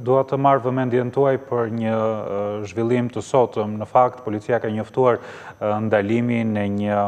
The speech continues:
njëzet e katër vjeçari nga Taxhikistani, për cilin, ë, ka një urdhër kërkimi ndërkombëtar. Duket se puna e policisë vijon me, ë, partnerët ndërkombëtar. Ai ishte kërkuar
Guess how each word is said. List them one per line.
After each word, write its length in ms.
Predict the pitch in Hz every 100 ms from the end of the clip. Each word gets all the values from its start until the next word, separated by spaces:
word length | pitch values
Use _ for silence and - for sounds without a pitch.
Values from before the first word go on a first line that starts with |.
| 98
njëzet 400 | 98 107 107 107
e 40 | 101
katër 240 | 101 101
vjeçari 500 | 98 - 110 107 107 101
nga 200 | 98 98 98 95
Taxhikistani, 840 | 104 98 95 90 - 123 123 123 117 - - -
për 140 | 98 95
cilin, 540 | 117 104 107 107 104 104
ë, 320 | 98 - 110 107 101 104 113
ka 100 | 104
një 160 | 107
urdhër 360 | 107 107 101 95
kërkimi 560 | 107 95 120 110 110 104 104
ndërkombëtar. 800 | 101 101 110 101 110 117 113 98
Duket 320 | 107 110 -
se 160 | 113 107 - - -
puna 160 | 113 113
e 40 | 117
policisë 680 | 117 110 131 123 - 104
vijon 400 | 104 139 143 110 104
me, 100 | 107 104
ë, 240 | 110 92 104 113 110
partnerët 600 | 110 123 123 117 107 -
ndërkombëtar. 720 | 117 113 117 113 123 131 120
Ai 60 | 110 113
ishte 180 | 120
kërkuar 400 | 113 104 139 135